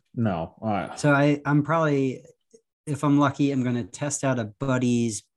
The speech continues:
Speaker 2: Peltor's and see if it works. Um, otherwise, right now I'm in queue and supposed to get a call from, or I guess an email from Disco thirty-two in the next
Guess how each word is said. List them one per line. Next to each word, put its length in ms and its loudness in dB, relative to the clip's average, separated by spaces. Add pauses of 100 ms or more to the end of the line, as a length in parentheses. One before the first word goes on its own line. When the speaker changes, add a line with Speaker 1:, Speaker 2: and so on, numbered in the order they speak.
(120)
Speaker 2:
Peltor's 1080 -2 (760)
and 180 4
see 360 6
if 180 -2
it 300 -2 (300)
works. 640 0 (680)
Um, 340 0
otherwise, 440 4
right 180 0
now 280 -2
I'm 540 -2 (540)
in 240 4
queue 640 2 (100)
and 260 -6
supposed 240 -6
to 40 -4
get 100 -2
a 40 -6
call 340 2
from, 580 -4 (200)
or 340 -6 (440)
I 40 -14
guess 200 -2
an 100 -6
email 460 2
from 240 -4
Disco 340 0
thirty-two 720 0
in 100 -4
the 80 -4
next 500 -8